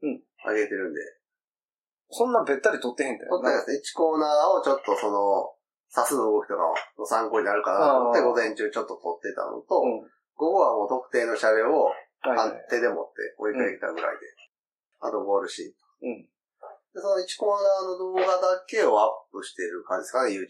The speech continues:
Speaker 2: うんうん。
Speaker 1: で、ショートのその単独で追っかけたりしたやつは、Twitterにちょっと載っけたぐらいで。
Speaker 2: うん。
Speaker 1: だから、ルーツアゲンチャリのポスターのロゴを勝手に切り抜いて、
Speaker 2: うん。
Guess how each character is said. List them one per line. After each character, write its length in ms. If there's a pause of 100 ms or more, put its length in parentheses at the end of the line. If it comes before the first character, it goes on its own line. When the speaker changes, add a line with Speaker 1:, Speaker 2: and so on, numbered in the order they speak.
Speaker 2:
う 40
ん 120
う 800
ん。 40
Speaker 1:
で、 60
シ 100
ョ 40
ー 140
ト 120
の 120
そ 120
の 320
単 180
独 200
で 120
追 80
っ 40
か 140
け 120
た 120
り 60
し 60
た 60
や 120
つ 80
は、 320 (540)
Twitter 340
に 60
ち 60
ょ 40
っ 40
と 80
載 120
っ 40
け 80
た 120
ぐ 60
ら 100
い 40
で。 60 (760)
Speaker 2:
う 60
ん。 40
Speaker 1:
だ 40
か 80
ら、 80
ル 80
ー 40
ツ 100
ア 100
ゲ 160
ン 20
チ 80
ャ 140
リ 160
の 320 (240)
ポ 140
ス 120
タ 200
ー 20
の 100
ロ 180
ゴ 240
を 160
勝 160
手 120
に 60
切 120
り 100
抜 140
い 80
て、 300
Speaker 2:
う 100
ん。 100